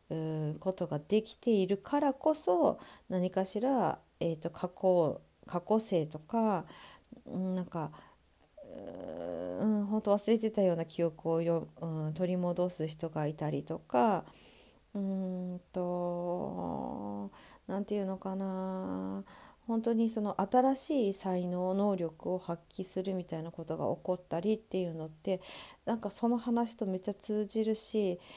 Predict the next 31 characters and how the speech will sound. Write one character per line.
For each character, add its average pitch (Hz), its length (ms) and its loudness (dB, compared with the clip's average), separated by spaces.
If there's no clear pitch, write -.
だ 285 140 -2
か 277 140 2
ら 240 80 6
私 208 360 2
は 220 160 4
な 208 140 0
ん - 20 -14
か、 196 200 -4
ゴ 208 240 4
ン 208 100 2
グ 185 120 -4
を 180 360 2
聞 185 140 -6
い - 20 -4
た 185 160 -2
時 185 340 -6
に、 190 340 2
え、 180 160 0
自 185 240 -2
分 214 300 4
の 247 100 6
中 226 400 2
の 175 140 -2
深 226 340 2
い 220 60 4
と 185 100 0
こ 170 180 0
ろ 170 100 -4
に 170 140 -4
あ 170 100 -2
っ 165 60 -8